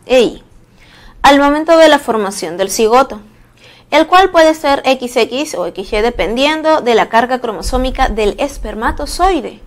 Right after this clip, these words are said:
debido a que el varón es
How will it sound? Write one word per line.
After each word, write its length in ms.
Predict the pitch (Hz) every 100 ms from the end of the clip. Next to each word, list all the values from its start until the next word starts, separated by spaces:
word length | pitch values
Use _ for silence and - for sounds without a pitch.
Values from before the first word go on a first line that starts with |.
| - - - -
debido 680 | 190 233 233 339 311 226 190
a 220 | - 214
que 260 | 220 214 202
el 120 | 190
varón 540 | 190 175 190 202 254 277
es 560 | 277 214 233 359 -